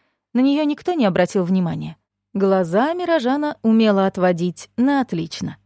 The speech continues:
Её просто не замечали, а если всё-таки замечали, то принимали за одного из сотрудников, имеющих право тут находиться.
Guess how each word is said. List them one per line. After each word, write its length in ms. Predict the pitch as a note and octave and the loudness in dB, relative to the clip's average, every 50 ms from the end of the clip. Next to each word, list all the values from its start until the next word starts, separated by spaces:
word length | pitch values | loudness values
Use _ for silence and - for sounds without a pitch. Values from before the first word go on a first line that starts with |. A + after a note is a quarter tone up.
| _ _ _ _ _ _ - | _ _ _ _ _ _ -4
Её 300 | A#3 C4 C#4 C#4+ D#4 D4+ | -2 -2 0 0 -2 -2
просто 340 | - D#4+ F4 E4 - - C#4+ | -2 -2 -4 -4 -2 -2 0
не 120 | C#4 C#4 | 0 0
замечали, 600 | B3 C4 B3 B3+ A#3+ - - D#3+ D#3+ E3 F3 - _ _ _ _ _ _ | 0 0 0 0 0 -2 -4 -4 -4 -4 -6 -10 _ _ _ _ _ _
а 80 | - G3+ | -4 0
если 300 | G3+ G#3+ G3+ - G#3+ F#3+ | 2 2 0 0 0 -4
всё-таки 380 | F#3 - G#3 F#3+ - - - G3 | -2 -2 -2 -4 -2 -2 -4 0
замечали, 600 | F#3+ A3 A#3 C4 - - F4+ E4+ C4 G#3 - - _ - | 2 2 2 0 0 0 0 2 2 2 0 -2 _ 0
то 160 | C4 C4 B3+ | 2 2 2
принимали 480 | - - C4 C4 C#4+ D#4+ F4+ E4+ C4+ | 2 0 0 2 2 2 2 2 2
за 140 | A3+ G3+ A3 | 2 2 2
одного 340 | G3+ G3 G#3 G#3+ A3 B3 C#4+ | 4 4 2 2 2 2 0
из 100 | C#4 A#3+ | -2 -2
сотрудников, 760 | - - C4 B3+ - E4 E4+ C#4+ C#4 B3+ - B3+ A#3 - - _ _ _ _ - | -2 -4 -4 -4 -2 -4 -2 0 0 0 0 0 0 -2 -4 _ _ _ _ -2
имеющих 560 | C4+ C4+ D4+ E4+ E4 C#4 - - A3+ G#3+ - | 0 2 2 0 -2 -4 -4 -4 -4 -4 -2
право 320 | - G3+ F#3+ G#3 A3+ A3 G#3 | 0 2 2 2 2 2 0
тут 260 | - - F3+ F3+ - | -2 -4 -4 -2 -2
находиться. 640 | G3 F#3 - - F#3+ E3 D3 F3 - - - - | -2 -2 0 0 -2 -2 -2 -6 -10 -12 -14 -14